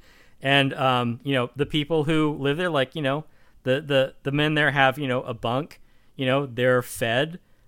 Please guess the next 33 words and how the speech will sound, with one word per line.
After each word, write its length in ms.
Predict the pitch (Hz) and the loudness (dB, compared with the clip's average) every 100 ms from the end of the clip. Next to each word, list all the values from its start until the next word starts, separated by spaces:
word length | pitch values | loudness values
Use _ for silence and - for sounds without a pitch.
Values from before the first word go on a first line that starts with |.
| - | -6
they 160 | 131 | -2
have, 420 | 135 135 127 120 - | 2 2 2 -4 -20
you 100 | 175 | -14
know, 240 | 131 123 - - | -10 -10 -12 -10
meaningful 680 | 135 131 151 165 - 170 147 | -4 0 0 -2 -4 -4 -2
work, 420 | 127 160 - - - - - - - | -2 -2 -4 -12 -20 -20 -20 -20 -2
they 160 | 139 135 | 0 0
take 260 | - 147 | -2 -4
care 200 | - 131 | -2 0
of 80 | 147 | 0
each 200 | 170 - | -4 0
<laughs> 0 | |
other, 380 | 170 - 220 214 - - - - | 0 4 4 2 0 -12 -20 -14
you 80 | 151 | -4
know, 160 | 143 160 | -2 0
they 200 | 151 131 | 0 0
grow 260 | 131 135 | -2 -4
their 180 | 160 165 | -2 -2
own 120 | 160 | -4
food 460 | 156 - 135 214 214 | -6 -4 -2 -2 -4
and, 200 | 165 143 | -6 -2
you 80 | 135 | -2
know, 80 | |
they 140 | 131 131 | -2 -6
keep 340 | - - 160 | -10 -16 -14
the 60 | 175 | -12
place 300 | - 165 156 | -6 -6 -8
tidy. 520 | - 131 147 202 226 - - | -6 -4 -4 -6 -10 -14 -8
And 160 | 131 139 | -4 0
they 100 | 139 | 0
also, 280 | 143 - | 0 0
you 120 | 156 143 | -2 -2
know, 280 | 123 120 | -2 -4